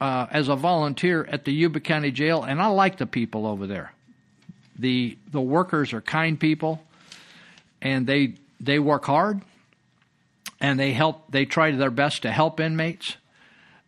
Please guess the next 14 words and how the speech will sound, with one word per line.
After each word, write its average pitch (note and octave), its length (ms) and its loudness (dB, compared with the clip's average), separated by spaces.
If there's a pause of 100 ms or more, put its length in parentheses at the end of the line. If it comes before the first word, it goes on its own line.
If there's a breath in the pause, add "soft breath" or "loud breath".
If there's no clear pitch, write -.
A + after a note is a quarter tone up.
and D3 200 2
it's E3 200 2
a B2 80 2
rough C#3+ 320 2
job. G2 340 -4 (840)
Some C#3 180 -2
days C#3+ 220 2
I'm C#3 180 0
going C#3 220 2
in C#3 80 -2
there, C#3 120 -2
people C#3+ 320 -2
are C3 40 0
screaming C#3 560 -2